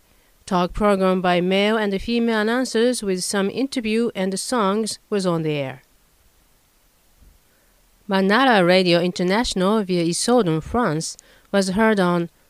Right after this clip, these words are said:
one three seven one zero kilohertz on January fourth, from oh seven forty to the sign-off at oh seven fifty-nine U T C in Hausa. S I O rating was three five three.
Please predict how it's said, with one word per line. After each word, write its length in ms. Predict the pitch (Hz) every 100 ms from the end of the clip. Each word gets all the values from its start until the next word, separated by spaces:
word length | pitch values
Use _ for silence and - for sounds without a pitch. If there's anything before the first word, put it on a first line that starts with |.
| _ -
one 300 | 214 247 254
three 320 | - 247 233
seven 500 | - 233 226 233 196
one 300 | 208 220 214
zero 320 | 208 208 208
kilohertz 600 | - 247 202 190 208 202
on 200 | 185 170
January 600 | 180 208 202 170 160 156
fourth, 540 | 151 - 277 156 - - _ _ _
from 280 | - 190 170 -
oh 160 | 202
seven 320 | 262 262 233 233
forty 540 | - 226 160 180 220 _ _ -
to 100 | 190
the 120 | 185
sign-off 580 | 180 180 175 196 233 -
at 280 | 175 165 - -
oh 180 | 196 226
seven 380 | - 220 208 208
fifty-nine 800 | - 202 - 208 196 190 202 214
U 180 | 202
T 180 | 202 208
C 260 | 185 214 190
in 120 | 185
Hausa. 580 | 170 208 190 - 143 - _ _ _ _ _ -
S 240 | 165 -
I 160 | 160 160
O 100 | 156
rating 440 | 180 190 202 202
was 260 | 175 165 165
three 220 | 190 190
five 340 | - 185 175
three. 440 | - 240 185 135